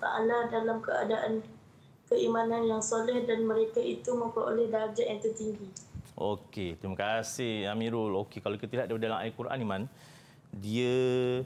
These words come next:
Speaker 2: benar-benar mera-, apa, men-, nak menggambarkan tentang kepentingan yang kedua ni. Ha, mana Allah Ta'ala sebut dalam surah Taha ni,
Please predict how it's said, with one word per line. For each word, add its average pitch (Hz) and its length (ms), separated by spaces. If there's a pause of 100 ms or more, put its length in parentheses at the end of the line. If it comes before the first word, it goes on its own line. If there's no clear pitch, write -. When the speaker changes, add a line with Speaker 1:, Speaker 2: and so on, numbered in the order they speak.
(560)
Speaker 2:
benar-benar 117 640
mera-, 113 260
apa, 120 140
men-, 127 320
nak - 80
menggambarkan 120 880
tentang 120 340
kepentingan 135 720
yang 135 160
kedua 131 400
ni. 82 100 (420)
Ha, 90 160
mana 101 160
Allah 123 160
Ta'ala 120 160
sebut 131 320
dalam 135 240
surah 131 160
Taha 143 400
ni, 117 80